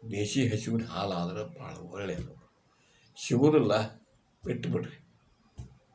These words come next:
ಏನ್ರಿ? ನೀರು, ಒಂದು ಗ್ಲಾಸ್ ಬಿಸಿ ನೀರು, ಉಗುರು ಬೆಚ್ಚ ನೀರು. ನೀವು ಕುಡಿಯಂಗಿರ್ಬೇಕು, ಲುಕ್ವಾರ್ಮ್ ಅಂತಾರಲ್ಲ, ಹಂಗೆ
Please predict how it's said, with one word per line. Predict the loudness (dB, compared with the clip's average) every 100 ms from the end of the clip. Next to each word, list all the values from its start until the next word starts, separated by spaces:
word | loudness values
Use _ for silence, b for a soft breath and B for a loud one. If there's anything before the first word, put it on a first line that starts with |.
| -10
ಏನ್ರಿ? | -10 -12 -20 _ _ _ _ _ _ _ _ _ _ _ _ -2
ನೀರು, | 2 4 2 -2 -10 -12 -20 -10
ಒಂದು | -6 -4
ಗ್ಲಾಸ್ | -4 -4 -6
ಬಿಸಿ | -8 -4
ನೀರು, | -2 -2 -4 -12 -20 _ _ _ _ -4
ಉಗುರು | 0 2
ಬೆಚ್ಚ | 0 0
ನೀರು. | -4 -4 -6 -10 -20 _ _ -8
ನೀವು | -6 0
ಕುಡಿಯಂಗಿರ್ಬೇಕು, | 4 6 4 0 -4 -8 -14 -16 -10 -8
ಲುಕ್ವಾರ್ಮ್ | -4 2 4 4 2
ಅಂತಾರಲ್ಲ, | -2 -4 -6 -8 -14 -20 _ _
ಹಂಗೆ | -14 -12 -12